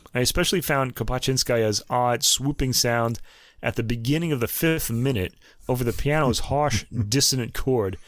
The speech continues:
to be especially amusing and even funny. It's like a malfunctioning machine. I'm sure it drove audiences crazy in a bad way.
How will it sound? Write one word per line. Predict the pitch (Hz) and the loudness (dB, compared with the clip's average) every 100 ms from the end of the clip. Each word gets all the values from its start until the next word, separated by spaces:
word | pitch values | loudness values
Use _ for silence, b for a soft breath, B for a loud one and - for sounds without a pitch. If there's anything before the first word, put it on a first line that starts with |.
| B B B | B B B
to | 123 | -2
be | 123 | 0
especially | 113 - 147 - 135 113 | 0 0 0 0 0 0
amusing | 113 120 101 98 104 - | 2 0 0 -4 -6 -4
and | 131 | -2
even | 175 151 | 0 0
funny. | - - 139 95 80 - B B B B | -2 -2 0 -2 -6 -10 B B B B
It's | - 165 | -2 0
like | 214 | 2
a | 151 | 0
malfunctioning | 131 131 147 - 135 - 127 127 | 0 2 2 0 -2 0 0 0
machine. | 123 - 160 104 82 - B B | 0 0 0 0 -4 -10 B B
I'm | 175 | -2
sure | 175 262 | 0 2
it | 175 | 2
drove | 123 139 160 131 | 2 2 4 4
audiences | 143 151 131 113 | 2 2 0 0
crazy | - 151 147 107 95 | 2 2 2 0 -2
in | 123 | -2
a | 113 | 0
bad | 107 131 127 | 0 2 2
way. | 110 98 | 2 0